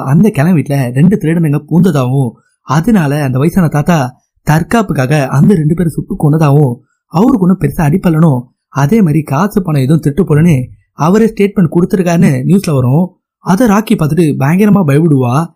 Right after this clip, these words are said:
கிழவன் வேற பொழைச்சிட்டான், காசு பணம் வேற திருட்டு போலன்னு சொல்றான், ஒருவேளை திரும்ப வருவானு நினைச்சிட்டு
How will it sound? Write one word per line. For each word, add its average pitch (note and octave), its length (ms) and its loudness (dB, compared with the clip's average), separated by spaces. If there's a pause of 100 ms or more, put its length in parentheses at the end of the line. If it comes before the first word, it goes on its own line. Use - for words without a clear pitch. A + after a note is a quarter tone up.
(320)
கிழவன் G3 300 2
வேற G#3+ 140 2
பொழைச்சிட்டான், E3 600 -2
காசு A3 340 -2
பணம் F#3 200 -2
வேற F3+ 120 -2
திருட்டு F3 300 -2
போலன்னு F3 300 0
சொல்றான், D#3 360 2 (260)
ஒருவேளை G#3 440 2
திரும்ப A3 260 2
வருவானு E3 400 2
நினைச்சிட்டு D3+ 400 0